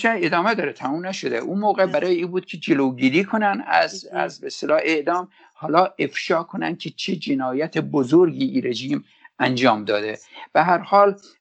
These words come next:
Speaker 1: با این حرکتی که مقاومت کرده، بهای اعدام نوید رو برای رژیم سنگین‌تر کرد که مفت رژیم در نره.
Speaker 2: م. خب الان که ما، اه، دکتر جمسوز، همیشه وقتی که کشورها می‌خوان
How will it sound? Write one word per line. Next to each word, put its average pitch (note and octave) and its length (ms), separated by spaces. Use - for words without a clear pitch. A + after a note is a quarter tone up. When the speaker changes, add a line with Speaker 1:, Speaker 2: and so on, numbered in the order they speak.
Speaker 1:
با C#3+ 140
این F3+ 180
حرکتی D3+ 540
که - 120
مقاومت C3 580
کرده، - 300
بهای F3+ 800
اعدام C3+ 420
نوید C3 440
رو F3 200
برای C#3+ 240
رژیم B2+ 340
سنگین‌تر B2 1000
کرد - 420
که C#3+ 120
مفت E3 540
رژیم B2+ 320
در A#2 240
نره. G2+ 300
Speaker 2:
م. G3+ 160
خب C4 140
الان C#4 260
که D#4 120
ما، C#4+ 320
اه، G#3+ 280
دکتر A3+ 240
جمسوز، G#3 400
همیشه G#3+ 340
وقتی B3 260
که G3 420
کشورها G3+ 420
می‌خوان G3 440